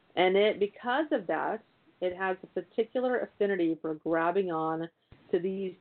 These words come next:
trivalent metals, arsenic, aluminum, tin, and thallium and cesium. So not, not regular silica. Silica, regular silica, like natural silica, horsetail or what have you, doesn't work as well. It has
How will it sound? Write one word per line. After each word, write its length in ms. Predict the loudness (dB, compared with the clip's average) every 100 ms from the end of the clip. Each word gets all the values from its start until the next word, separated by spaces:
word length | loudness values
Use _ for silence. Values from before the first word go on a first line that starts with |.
| -12 -2
trivalent 640 | 0 2 2 0 -2 -4
metals, 460 | -2 0 -2 -6 -16 -10 0
arsenic, 420 | 2 2 -4 -4
aluminum, 460 | -2 -2 -2 -4 -6
tin, 240 | -6 -4 -4
and 180 | -6 -8 -6
thallium 380 | -4 -4 -4 -8
and 120 | -10 -4
cesium. 420 | -2 0 -4 -6 -14 _ _ _ _ _ _ _ _ _ 2
So 200 | 2 2
not, 280 | 0 -2
not 220 | -2 -2 0
regular 400 | 0 2 0 -2
silica. 340 | -4 -4 -4 -6 -2
Silica, 440 | -2 0 0 2
regular 360 | 2 2 2 0 0
silica, 280 | 0 2
like 220 | -2 -2 -4
natural 500 | -2 -2 -2 -4 -2
silica, 300 | -4 -4 -6
horsetail 540 | -2 -2 -2 -2 2 4
or 300 | 4 4 4
what 120 | 2
have 240 | 2 2
you, 260 | 4 4 2 _ _ -8 0
doesn't 440 | 2 2 0 -2
work 300 | -2 -2 -4
as 180 | -6 -8 -6
well. 400 | -4 -4 -4 -8
It 60 | -6
has 200 | -6